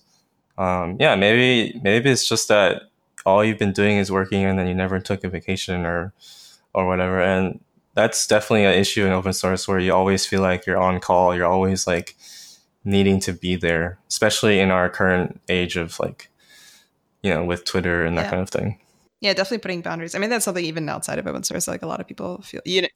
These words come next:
Speaker 2: you know, like, I try not to use Twitter on the
Speaker 1: Exactly.
Speaker 2: weekends just 'cause it, it feels like, yeah.
Speaker 1: Mm-hmm.
Speaker 2: Uh, and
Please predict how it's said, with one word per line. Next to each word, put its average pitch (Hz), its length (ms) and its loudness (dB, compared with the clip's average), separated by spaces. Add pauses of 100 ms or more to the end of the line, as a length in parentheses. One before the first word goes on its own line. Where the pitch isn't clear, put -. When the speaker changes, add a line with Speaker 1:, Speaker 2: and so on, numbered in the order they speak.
Speaker 2:
you 226 100 2
know, 208 160 6
like, 180 140 2
I 180 60 4
try 180 220 2
not 170 120 2
to 190 80 -2
use 175 140 -2
Twitter 180 180 -2
on 170 80 -2
the 175 60 -4
Speaker 1:
Exactly. 175 60 -4 (140)
Speaker 2:
weekends 175 180 -8
just - 200 -8
'cause 175 220 -10
it, 175 100 -10 (220)
it 170 80 -16
feels 170 320 -8
like, - 320 -18 (500)
yeah. - 260 -4 (160)
Speaker 1:
Mm-hmm. 117 120 -6
Speaker 2:
Uh, 95 300 -6 (840)
and 147 160 -6